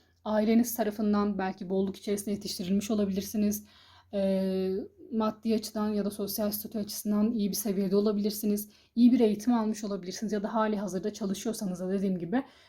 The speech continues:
yani, iyi kazancı olan bir meslekte çalışmak, güzel bir mesleği olmak ya da bulunduğu yerde sayılan, sevilen biri olmak gibi özellikleriniz olabilir. Çok özgüvenli insanlar olabilirsiniz. Karşıdaki kişi özellikle bunları çok beğendiğinden bahsediyor.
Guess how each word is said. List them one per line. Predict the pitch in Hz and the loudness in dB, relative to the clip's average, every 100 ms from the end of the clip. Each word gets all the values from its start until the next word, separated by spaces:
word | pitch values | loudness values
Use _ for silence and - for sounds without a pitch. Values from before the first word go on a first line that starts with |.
| _ | _
yani, | 208 202 | -4 -2
iyi | 262 214 | 2 0
kazancı | 208 233 214 214 202 | 4 4 4 4 4
olan | 202 202 202 | 4 4 0
bir | 190 | 2
meslekte | 196 196 208 202 | 0 -2 -6 -6
çalışmak, | 226 202 190 208 - | -6 -6 -2 -4 -4
güzel | 196 185 202 196 | -4 0 0 2
bir | 202 | 2
mesleği | 190 185 - 185 185 | 2 0 -2 -2 2
olmak | 208 208 202 202 - - - - | 4 4 2 -2 -8 -20 -20 -10
ya | 208 202 | -4 2
da | 208 214 - - _ _ _ _ _ | 2 2 -2 -14 _ _ _ _ _
bulunduğu | 202 208 220 202 220 269 | 2 4 6 6 6 6
yerde | 240 202 175 190 | 6 2 0 -4
sayılan, | - - 208 208 220 | -2 2 4 4 2
sevilen | 226 202 202 214 226 | 2 0 2 4 4
biri | 202 | 4
olmak | 196 196 202 208 | 4 2 0 -2
gibi | 196 | -2
özellikleriniz | 202 185 190 180 - 196 220 208 | 0 0 0 -2 -2 2 2 4
olabilir. | 180 160 220 - - - _ | 0 -2 -6 -8 -16 -20 _
Çok | 254 247 | -4 0
özgüvenli | 220 214 190 208 202 214 | 2 2 2 2 4 6
insanlar | 240 233 247 220 196 | 6 4 2 2 2
olabilirsiniz. | 180 160 170 - 269 | 0 -4 -6 -4 -4
Karşıdaki | - 233 233 - - | -2 -2 -2 -6 -10
kişi | 208 233 | -6 -2
özellikle | 214 196 202 196 247 214 | 0 2 0 0 0 4
bunları | 208 220 | 4 2
çok | - 240 - | 0 -6 -2
beğendiğinden | 196 175 151 175 285 254 | -2 -2 -2 -2 4 4
bahsediyor. | 214 202 - 202 175 - | 4 2 -4 -2 -2 -4